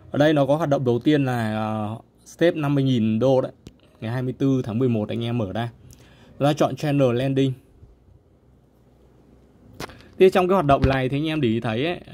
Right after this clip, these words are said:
là khi anh em mời bạn bè thì anh em sẽ nhận được một lượt quay.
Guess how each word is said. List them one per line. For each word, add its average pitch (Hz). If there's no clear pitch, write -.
là 113
khi 147
anh 147
em 143
mời 131
bạn 110
bè 110
thì 113
anh 127
em 127
sẽ 123
nhận 117
được 120
một 113
lượt 107
quay. 135